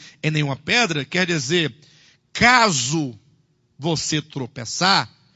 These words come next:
ele enviará os seus anjos.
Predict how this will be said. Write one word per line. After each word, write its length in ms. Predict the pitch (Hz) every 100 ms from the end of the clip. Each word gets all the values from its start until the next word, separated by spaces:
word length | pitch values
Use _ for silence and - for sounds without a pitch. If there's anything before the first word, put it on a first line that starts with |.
| _ _ _
ele 360 | - 202 208 151
enviará 580 | 143 120 135 123 131 120 -
os 140 | 123
seus 260 | 131 113 117
anjos. 580 | 117 107 95 - -